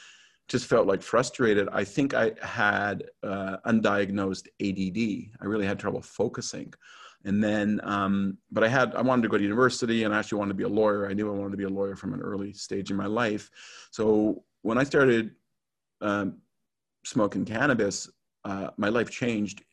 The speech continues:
Uh, my academic performance went from borderline to exceptional, like, really almost like that. In fact, we in grade twelve, our high schools, in all high schools, uh, uh, went through an anonymous survey about whether you use marijuana or not, or cannabis.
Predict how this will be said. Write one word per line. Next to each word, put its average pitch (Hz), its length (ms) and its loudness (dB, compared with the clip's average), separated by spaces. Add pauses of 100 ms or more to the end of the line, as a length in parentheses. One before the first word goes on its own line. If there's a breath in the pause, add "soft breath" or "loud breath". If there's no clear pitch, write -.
Uh, - 220 -10
my 95 220 -4
academic 110 400 0
performance 101 480 -4
went 104 200 -4
from 101 400 -4
borderline 101 680 0
to 95 180 -8
exceptional, - 640 -6
like, 101 160 -8
really 127 320 2
almost 110 500 0 (160)
like 101 120 -8
that. 104 340 -4 (300 loud breath)
In - 60 -16
fact, 110 260 2 (240 loud breath)
we 143 560 4
in 117 160 4
grade 117 320 4
twelve, 107 640 4
our 98 120 0
high 110 200 0
schools, 101 640 0 (160)
in 95 100 -4
all 117 200 4
high 110 120 4
schools, 101 640 -2
uh, 98 200 -6 (360 loud breath)
uh, 98 400 0
went 104 260 -2
through 107 180 -2
an 101 100 0
anonymous 104 520 2
survey 107 440 0
about 101 200 -2
whether 101 200 -2
you 101 100 -2
use 101 320 -6
marijuana 101 540 -4
or 101 80 -4
not, - 240 -6
or - 60 -10
cannabis. - 640 -2